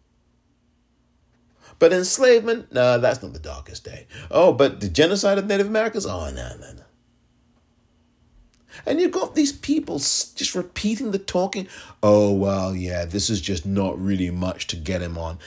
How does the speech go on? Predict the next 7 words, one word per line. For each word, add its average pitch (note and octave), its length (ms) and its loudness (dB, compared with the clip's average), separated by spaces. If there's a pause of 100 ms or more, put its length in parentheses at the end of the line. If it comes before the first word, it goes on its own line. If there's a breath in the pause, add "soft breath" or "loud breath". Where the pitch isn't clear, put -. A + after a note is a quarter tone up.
(160 loud breath)
It's C4 240 4
a C#4+ 80 8
friggin' A#3+ 800 0
crime. B3+ 760 2 (1300)
Oh, A3+ 200 4
my G#3+ 220 2 (200)
God. G#3 560 4